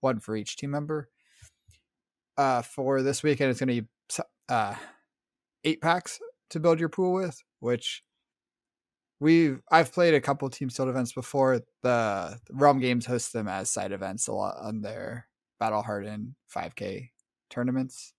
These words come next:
ten Ks, five Ks. I don't remember how much money they give away. I haven't done well at the Realm Games tournaments, so. <laughs>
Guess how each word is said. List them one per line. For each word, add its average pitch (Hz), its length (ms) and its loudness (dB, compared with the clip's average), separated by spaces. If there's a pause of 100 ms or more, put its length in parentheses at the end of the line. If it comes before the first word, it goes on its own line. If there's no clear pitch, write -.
ten 135 160 -4
Ks, 165 480 -8
five 135 180 -2
Ks. 143 300 -8
I - 20 0
don't 117 120 2
remember 98 200 -4
how 107 100 -2
much - 160 -10
money - 160 -14
they 76 140 -18
give 76 140 -18
away. 73 200 -12
I 127 120 4
haven't 139 160 6
done 123 120 2
well 98 160 2
at 90 60 -2
the 92 100 -6
Realm 90 200 -6
Games - 200 -10
tournaments, - 440 -8
so. 104 240 -4 (680)
<laughs> 156 120 2